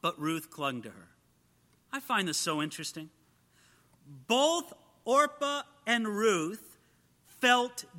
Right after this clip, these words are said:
deeply. Both of them loved Naomi. Both of them were anxious about their future, but a choice had to be made. And Naomi chose to go, excuse me, Orpah chose to go back to Moab. Ruth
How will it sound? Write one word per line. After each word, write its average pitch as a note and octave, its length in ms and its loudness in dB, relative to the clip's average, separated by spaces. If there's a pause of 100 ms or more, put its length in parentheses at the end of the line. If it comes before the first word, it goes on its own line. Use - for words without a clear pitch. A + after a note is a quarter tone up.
(140)
deeply. D#3 580 0 (260)
Both F#3+ 320 -2
of F3 120 -4
them D#3+ 300 -2
loved F#3+ 260 8
Naomi. D4 680 2 (160)
Both G#3 320 0
of F#3+ 80 -4
them G#3 180 2
were G3 180 0
anxious G#3+ 440 2
about G3+ 300 4
their F#3+ 120 0
future, D4 680 0 (260)
but B3+ 120 4
a D4+ 60 -2
choice C4 540 4
had A#3 240 6
to A3+ 60 -2
be C4 140 4
made. C4+ 520 6 (320)
And E3+ 160 -4
Naomi B3+ 680 0
chose A3+ 680 -2
to G3+ 100 -8
go, F3 240 -2
excuse A3+ 320 -2
me, C3 160 -8 (420)
Orpah C#4+ 500 8
chose E3 560 -2
to D#3+ 80 -10
go D3+ 160 -2
back F#3 420 4
to C4+ 80 -4
Moab. D3+ 720 0 (640)
Ruth A3 540 -2